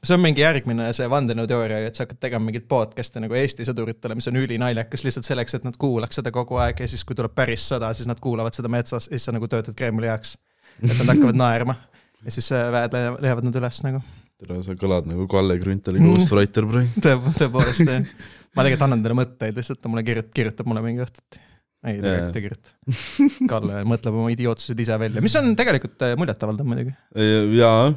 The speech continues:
Speaker 2: mina, kes ma olen nagu loomingulises kriisis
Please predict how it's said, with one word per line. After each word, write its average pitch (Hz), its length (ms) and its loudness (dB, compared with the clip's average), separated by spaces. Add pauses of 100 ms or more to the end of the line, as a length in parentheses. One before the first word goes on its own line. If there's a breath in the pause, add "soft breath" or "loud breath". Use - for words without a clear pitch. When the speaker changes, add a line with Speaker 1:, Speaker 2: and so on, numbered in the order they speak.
Speaker 2:
mina, 131 380 6
kes 101 260 2
ma 104 140 4
olen 95 180 4
nagu 92 300 2 (320)
loomingulises 98 1000 4
kriisis 110 480 2